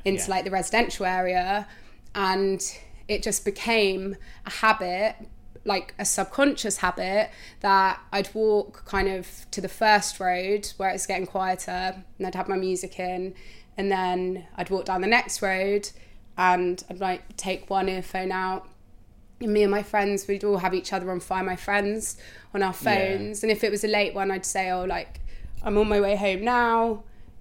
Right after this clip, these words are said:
Speaker 1: So they, you know, they'd know roughly to expect me in, like, forty minutes or an hour or whatever.
Speaker 2: Yeah.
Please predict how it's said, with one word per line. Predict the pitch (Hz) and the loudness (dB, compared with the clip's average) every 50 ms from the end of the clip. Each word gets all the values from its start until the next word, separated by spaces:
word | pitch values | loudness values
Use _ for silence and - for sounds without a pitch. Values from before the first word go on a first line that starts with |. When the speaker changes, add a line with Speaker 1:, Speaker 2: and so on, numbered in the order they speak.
| - - - - - - - | -18 -18 -18 -20 -18 -12 -6
Speaker 1:
So | - - 214 196 190 | 0 4 6 6 6
they, | 185 196 196 196 196 - | 6 6 4 4 2 0
you | 226 214 | 0 0
know, | 208 185 180 185 | 2 2 2 6
they'd | - 208 208 208 | 6 8 8 8
know | 214 214 208 202 | 8 6 6 6
roughly | 180 196 202 190 - - - 196 196 196 | 6 4 4 2 2 0 2 2 2 2
to | - 202 | 0 -4
expect | 180 - - - - 190 - - | -4 -4 -4 2 2 2 2 2
me | 190 175 | -4 -2
in, | 175 180 | 0 0
like, | 170 175 - | -2 -2 -6
forty | - - - 196 185 175 - - 190 | -10 -6 -2 0 0 2 2 0 0
minutes | 180 175 165 151 - - - - | 2 2 0 -2 -4 -6 -6 -6
or | 180 | -4
an | 175 - - | -2 0 2
hour | 196 185 180 175 175 | 2 2 4 4 2
or | 170 | 2
whatever. | 170 - - - - - - - 82 87 202 196 | 2 0 0 0 -2 -4 -4 -4 -2 0 0 0
Speaker 2:
Yeah. | 208 214 202 190 180 | 0 -2 -4 -6 -8